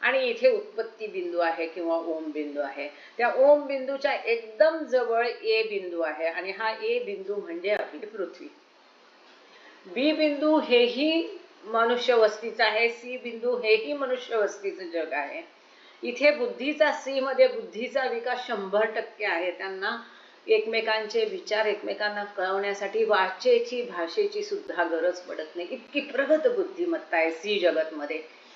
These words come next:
बी जगतमध्ये बुद्धी पंच्याहत्तर टक्के आहे आणि हृदय पंचवीस टक्के फक्त आहे. फक्त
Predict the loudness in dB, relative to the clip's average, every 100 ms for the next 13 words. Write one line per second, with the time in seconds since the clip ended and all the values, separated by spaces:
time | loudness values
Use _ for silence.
0 | -20 -10 0 2 6 4 4 0 0 -2
1 | 2 2 0 -6 -18 -20 -20 -20 _ _
2 | -20 -20 -20 -4 -2 0 2 2 4 2
3 | 0 0 0 0 -6 6 8 8 2 -2
4 | 0 0 0 0 0 2 0 -2 -2 -2
5 | -2 -2 -10 -12 -12 -12 -12 -14 -12 -12
6 | -12 -16 -14 -14 -12 -16 -20 -20 -20 -18
7 | -2 -2 2